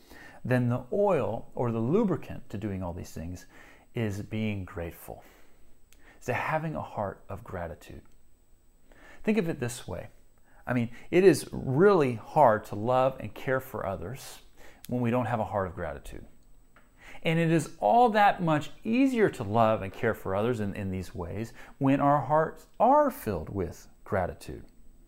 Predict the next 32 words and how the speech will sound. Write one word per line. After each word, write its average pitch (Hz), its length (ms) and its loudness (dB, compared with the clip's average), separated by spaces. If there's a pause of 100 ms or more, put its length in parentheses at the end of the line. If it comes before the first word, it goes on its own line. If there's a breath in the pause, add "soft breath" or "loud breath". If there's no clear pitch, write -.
(300 loud breath)
We 147 160 6
can't 202 480 -2
neglect 135 680 -4
gratitude 110 840 -2
in 107 120 -4
our 110 200 2
lives 92 260 -2
because 101 540 -4
if 170 280 0
and 117 180 -2
when 117 200 2
we 104 120 0
do, 107 240 0
we 92 140 -4
are 92 120 -2
less 113 400 -4
able 107 480 -4 (240 loud breath)
to - 100 -12
be 113 200 -2
there 98 200 -4
to 85 60 -8
love, 98 480 -2
care, 85 340 -8 (240 loud breath)
and 101 140 -6
serve 85 480 -4 (320 soft breath)
others. 104 320 -2 (260 loud breath)
Gratitude 120 840 -4 (640)
is 104 160 -6
a 107 60 -2
ministry. 120 580 -6 (1080 soft breath)
I - 40 -10
mean, - 200 -8